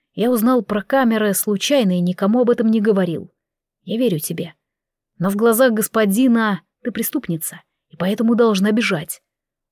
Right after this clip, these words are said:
Он достал из кармана кусок проволоки и быстро вскрыл замок. «Куда?» «К Дэниелу.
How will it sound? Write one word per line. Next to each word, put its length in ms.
Он 140
достал 360
из 100
кармана 360
кусок 320
проволоки 480
и 40
быстро 320
вскрыл 320
замок. 580
«Куда?» 420
«К 120
Дэниелу. 580